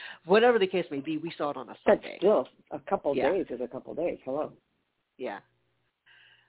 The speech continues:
Speaker 1: Um, so that's, that was sort of the, the, the highs and lows. But we kept it on a very positive note. We said, you know, "There's a house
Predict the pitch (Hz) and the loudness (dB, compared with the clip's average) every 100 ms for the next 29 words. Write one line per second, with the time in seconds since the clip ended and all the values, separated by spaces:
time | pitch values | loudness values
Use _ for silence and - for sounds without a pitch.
0 | _ 131 131 123 117 _ - 143 139 135 | _ -2 0 -2 -6 _ -4 0 2 4
1 | 165 175 - - - 190 180 170 - 180 | 6 4 2 -8 4 4 4 -2 -4 -2
2 | 170 156 151 139 - 131 - - 151 - | -2 -2 -2 -4 -6 -10 -10 -6 -6 -4
3 | - 160 156 165 151 139 139 139 143 139 | -4 2 2 2 -4 -8 -6 -4 -4 -6
4 | 135 - _ - - - - 165 165 175 | -10 -16 _ -20 -20 -20 -2 2 4 4
5 | 254 262 208 185 165 143 143 139 135 - | 2 4 2 4 2 0 -4 -4 -8 -6
6 | 123 135 135 135 123 123 123 120 127 - | -2 -2 -4 -10 -10 -8 -8 -8 -14 -8
7 | 135 156 156 151 139 - 135 139 139 131 | -6 -2 0 0 -2 -2 -2 2 0 2
8 | 139 180 | 4 4